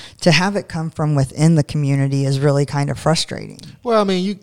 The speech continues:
Speaker 2: I mean, it's, it's expected because, you know, like, you know, you hear about the military. It's, it's, it's a subset of the American people.
Speaker 1: Yeah.
Speaker 2: So it's the same thing with this community.
Speaker 1: Yeah.
Speaker 2: You're gonna have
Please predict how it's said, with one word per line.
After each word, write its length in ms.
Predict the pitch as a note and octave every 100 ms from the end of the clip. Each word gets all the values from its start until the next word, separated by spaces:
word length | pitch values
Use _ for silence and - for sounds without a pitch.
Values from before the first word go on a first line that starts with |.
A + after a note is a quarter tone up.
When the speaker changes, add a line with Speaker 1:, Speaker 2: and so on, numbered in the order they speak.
| -
Speaker 2:
I 40 | D#3
mean, 180 | D#3
it's, 140 | D#3+ -
it's 240 | D#3+ E3
expected 480 | C3+ - F#2+ - B2
because, 880 | A#2 - A2+ A2 G2+ G2+ - - - _ _ _
you 100 | A2
know, 200 | G2+ F#2+
like, 260 | G2 G2 - _ _ _ _ _ _ _ _ -
you 120 | G2+
know, 160 | F2 E2+ _ _ _ _ _ _
you 140 | G#2 G#2
hear 260 | G#2+ G2+
about 500 | F#2+ G2 G2 - _
the 60 | F#2+
military. 460 | B2+ C3 F#2+ F2+
It's, 180 | F#2 -
it's, 260 | F#2+ - -
it's 140 | B2 C3+
a 20 |
subset 500 | C3 C3+ - A2+ -
of 600 | G2+ G2+ F#2+ F#2+ - _ _ _ _
the 100 | G2
American 280 | F#2+ F2+ F#2+
people. 300 | G#2 - - _ _
Speaker 1:
Yeah. 240 | E3 C#3
Speaker 2:
So 120 | C3+ A2+
it's 120 | A#2+
the 40 |
same 220 | B2+ C#3+
thing 200 | B2+ A#2+
with 100 | G#2+
this 120 | G#2 -
community. 360 | F#2 E2 - _ _ -
Speaker 1:
Yeah. 220 | C4 B3 E3
Speaker 2:
You're 100 | B2+
gonna 180 | C3+ B2
have 460 | B2+ B2 A2+ -